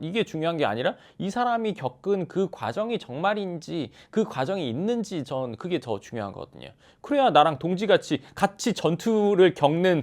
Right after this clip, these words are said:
군인들처럼 느껴질 거 아니야. 근데 그런 게 없으면 나는 애초에 돈이 많아도 아무런 그런 감흥이 없더라고.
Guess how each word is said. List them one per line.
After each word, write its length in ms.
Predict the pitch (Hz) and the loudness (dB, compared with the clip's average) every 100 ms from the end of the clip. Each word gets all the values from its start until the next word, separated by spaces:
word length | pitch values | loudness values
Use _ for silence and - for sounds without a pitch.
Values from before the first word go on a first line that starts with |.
| - - | -2 -2
군인들처럼 720 | 185 214 202 180 165 151 131 | 2 4 4 4 4 4 2
느껴질 420 | 175 302 247 226 | 0 2 2 2
거 120 | 202 | 4
아니야. 360 | 143 113 104 98 113 117 - 117 - - - - | 4 2 -4 -10 -14 -18 -20 -20 -20 -20 -20 -12
근데 160 | 254 285 | 0 2
그런 260 | - 311 285 | 6 6 8
게 80 | |
없으면 380 | 190 - 180 147 | 6 6 -2 2
나는 400 | 120 117 110 104 - | 2 2 -2 -4 -8
애초에 520 | 104 - 107 98 104 - _ | -14 -8 -6 -6 -8 -14 _
돈이 240 | - 208 170 | -4 -2 2
많아도 480 | 113 139 139 110 95 | 2 2 -2 -2 -4
아무런 560 | 107 113 101 104 - - | -6 -8 -10 -10 -14 -16
그런 300 | - 101 107 | -12 -12 -12
감흥이 320 | - 101 101 | -14 -12 -12
없더라고. 340 | - - - | -14 -16 -18